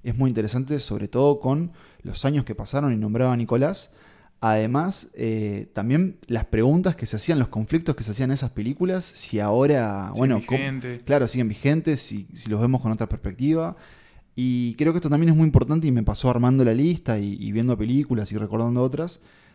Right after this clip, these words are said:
Speaker 1: Em, en particular, qué año fue para cada uno, ¿no? En los momentos de su vida.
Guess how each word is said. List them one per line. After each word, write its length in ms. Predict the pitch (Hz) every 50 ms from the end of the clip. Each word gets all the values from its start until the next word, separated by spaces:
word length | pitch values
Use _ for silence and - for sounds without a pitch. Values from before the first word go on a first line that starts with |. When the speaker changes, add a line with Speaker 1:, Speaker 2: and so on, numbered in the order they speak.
| _ _ _ -
Speaker 1:
Em, 720 | 127 120 110 110 107 107 104 104 104 101 101 101 98 - - _ _ _ - _ _ _
en 160 | - 120 117
particular, 680 | 104 123 113 104 123 120 - 123 127 135 143 165 151 -
qué 200 | - 143 147 143
año 260 | 143 156 160 165 156
fue 180 | - - 147 156
para 220 | - 165 127 107
cada 240 | - 135 139 131 117
uno, 300 | 123 151 151 131 110 101
¿no? 180 | 110 131 151 156
En 80 | 131
los 80 | 113 107
momentos 300 | 104 110 117 117 117 104
de 40 | -
su 100 | 113 120
vida. 380 | 139 139 120 107 101 - 87